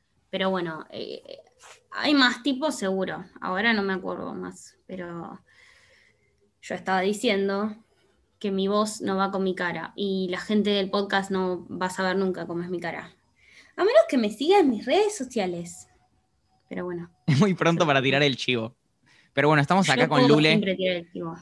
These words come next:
Speaker 1: Yo igual ni soy famosa ni espero tener fama. Solo espero tener una vida próspera.
Speaker 2: Bueno, no hace
Speaker 1: Eh,
Speaker 2: falta fama,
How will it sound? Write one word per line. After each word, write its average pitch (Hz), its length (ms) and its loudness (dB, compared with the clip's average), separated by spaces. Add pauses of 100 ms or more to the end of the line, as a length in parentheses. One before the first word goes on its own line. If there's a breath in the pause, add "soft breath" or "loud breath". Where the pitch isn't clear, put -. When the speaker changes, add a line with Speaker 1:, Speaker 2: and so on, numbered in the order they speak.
(180)
Speaker 1:
Yo - 180 -2
igual 320 560 2 (1900)
ni 220 180 0
soy 320 200 -2
famosa 320 480 0
ni 214 120 0
espero 220 340 -4
tener 196 280 -4
fama. 180 480 -8 (760 loud breath)
Solo 392 240 -2
espero 302 320 -2
tener 247 240 -6
una 214 160 -2
vida 214 240 0
próspera. 190 560 -6 (1300)
Speaker 2:
Bueno, 147 240 2
no 160 80 0
hace 196 120 -2
Speaker 1:
Eh, - 20 0
Speaker 2:
falta 127 240 0
fama, 120 280 0